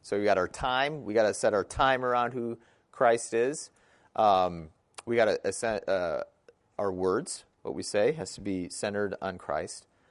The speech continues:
Our financial life has to be centered on Christ. Um, our friendships have to be centered on Christ. So that's how we, we do it today. Um, and praise be to God, you know, hopefully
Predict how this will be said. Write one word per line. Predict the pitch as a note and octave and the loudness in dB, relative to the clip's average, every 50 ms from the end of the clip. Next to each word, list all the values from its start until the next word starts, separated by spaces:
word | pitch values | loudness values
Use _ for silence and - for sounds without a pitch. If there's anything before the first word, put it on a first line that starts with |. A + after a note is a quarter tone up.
| _ _ _ _ | _ _ _ _
Our | - G2+ | -2 -2
financial | - - G#2 F#2 F2 F2 F#2 F#2 - A2+ G#2+ | 0 0 -2 -2 0 -2 -2 -2 -2 -2 0
life | A2+ A2 B2+ D#3 - - _ _ _ _ _ | 2 2 0 0 -4 -10 _ _ _ _ _
has | - E2 - | -18 -18 -16
to | - | -14
be | D#2+ | -14
centered | D#2+ - - F#2 F2 E2+ E2 D#2+ - | -14 -8 -8 -6 -6 -6 -6 -8 -8
on | - F2 F2 F2 | -8 -8 -10 -10
Christ. | - - D#2 D2 D2+ G2 - - - _ _ _ _ _ _ _ _ _ - | -8 -6 -6 -4 -4 -6 -10 -14 -18 _ _ _ _ _ _ _ _ _ 0
Um, | G2 G2+ F#2 F2 E2+ E2 - - | 2 4 4 4 2 0 2 2
our | A2 A2 | 2 2
friendships | G2 - - - - C#3 A#2 A#2+ C3 - - D#3 D#3 - - | 2 -2 -10 -2 0 2 2 2 -2 -4 -4 -4 -4 -4 -6
have | G#2+ G2 | -8 -8
to | - - G#2 | -8 -10 -10
be | G#2 | -10
centered | G2+ - - G#2 F#2 F#2+ F2+ F2 | -8 -4 -4 -2 -2 -2 -2 -4
on | F2+ F2 | -4 -6
Christ. | - - F2 F2 F#2+ A#2 - - _ _ _ _ _ _ _ | -6 -6 -6 -6 -6 -8 -12 -18 _ _ _ _ _ _ _
So | - B2+ | -2 6
that's | A#2+ E3 F#3+ G#3 - | 8 8 8 8 8
how | - F#3 D#3 | 8 8 8
we, | C#3+ D3 D#3 D3 B2+ | 8 6 0 -2 -4
we | G2 A#2+ B2+ B2 | -4 -6 -6 -2
do | A2+ C#3 C3+ | 2 2 2
it | B2 - | 2 0
today. | - A2+ A#2 D3 E3+ C3+ F#2 D#2+ D#2 D#2 E2 - _ _ _ _ _ _ _ _ _ _ _ _ _ _ _ _ _ - | -2 0 2 4 4 4 4 2 0 -2 -4 -8 _ _ _ _ _ _ _ _ _ _ _ _ _ _ _ _ _ 0
Um, | G2+ G2+ G2+ G2+ F#2 F2+ F2+ F2 D#2+ D#2 _ _ _ _ _ _ _ _ _ _ _ _ _ _ _ _ _ _ _ _ _ _ _ _ _ - - | 2 4 4 4 2 0 -2 -6 -12 -14 _ _ _ _ _ _ _ _ _ _ _ _ _ _ _ _ _ _ _ _ _ _ _ _ _ -20 -18
and | A2 - | -6 -2
praise | C3+ B2 A2 G#2+ | -2 -2 -2 -2
be | A2+ G#2+ | -4 -2
to | G2+ | 2
God, | G2+ G#2+ G#2 G2+ G2+ G2 F#2 E2+ - _ _ - | 4 4 6 6 6 4 2 -2 -14 _ _ -8
you | A2+ | -6
know, | F#2+ F2+ | -4 -4
hopefully | G2 G#2 F2+ - F#2+ F2 F2 F2 | -4 -6 -6 -6 -6 -6 -6 -6